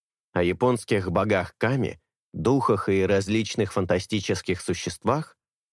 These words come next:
мы знаем главным образом из священных сводов Кодзики и Нихонсёки, Нихонги, созданных достаточно поздно, в семьсот двенадцатом и семьсот двадцатом годах соответственно.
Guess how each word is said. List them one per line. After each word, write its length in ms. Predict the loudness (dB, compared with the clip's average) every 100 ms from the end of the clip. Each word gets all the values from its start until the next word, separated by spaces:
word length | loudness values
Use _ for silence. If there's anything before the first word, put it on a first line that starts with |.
| -2
мы 160 | 0
знаем 340 | 4 4 4 4
главным 420 | 4 2 2 2
образом 500 | 2 2 2 4 4
из 100 | 0
священных 720 | 0 -2 0 0 4 2 0
сводов 480 | 0 2 4 2 2
Кодзики 680 | 0 2 2 -2 -2 -6 -6 _ _ -2
и 160 | 2 4
Нихонсёки, 1040 | 4 4 2 2 0 0 0 0 -4 -6 _ _ _ _ -2
Нихонги, 880 | 0 0 2 2 4 2 0 -2 -4 _ _
созданных 580 | -4 2 2 4 2 2
достаточно 680 | 2 2 0 0 0 0 0
поздно, 500 | 4 2 2 -6 -8 _ _ _
в 80 | -2
семьсот 380 | 0 0 0 2
двенадцатом 720 | 2 2 0 -2 -4 -4 -8 _ _ 0
и 200 | 2 2
семьсот 440 | 0 0 2 2
двадцатом 640 | 2 2 2 0 2 2 2
годах 380 | 2 4 2
соответственно. 1000 | 0 0 0 0 0 -2 -4 -4 -4 -8